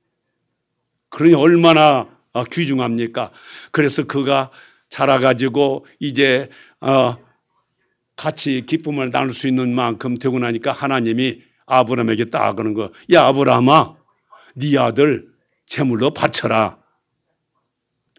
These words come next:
만약에 저한테 했다면 "하나님 너무하십니다." 할 것 같은데 아무 소리가 없어요.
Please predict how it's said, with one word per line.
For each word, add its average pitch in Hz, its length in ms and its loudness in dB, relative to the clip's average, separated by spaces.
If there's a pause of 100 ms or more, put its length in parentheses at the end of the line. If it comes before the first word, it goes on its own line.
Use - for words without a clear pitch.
(720)
만약에 104 560 -4
저한테 107 420 -6
했다면 92 440 -12 (300)
"하나님 147 520 -2
너무하십니다." 117 680 -2
할 101 140 -6
것 104 180 -12
같은데 87 420 -18 (260)
아무 - 540 -16
소리가 131 360 -14
없어요. - 420 -18